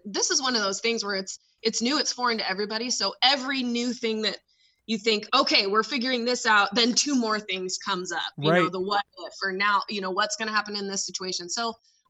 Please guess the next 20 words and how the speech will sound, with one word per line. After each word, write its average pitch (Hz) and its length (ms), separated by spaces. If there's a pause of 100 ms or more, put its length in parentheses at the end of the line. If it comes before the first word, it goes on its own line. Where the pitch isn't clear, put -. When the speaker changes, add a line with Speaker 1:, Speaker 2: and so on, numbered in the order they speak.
(160)
Speaker 1:
I 320 320
personally 277 500
haven't 214 320
really 208 220
had 196 360 (440)
much 233 320
interaction 214 560
with 196 160
parents 202 400
yet 185 140
at 165 180
all. 196 460 (540)
But, 208 300 (100)
you 277 120
know, 202 320
our, 208 320 (120)
our 208 160
team 220 600 (400)
will 208 180
start 202 400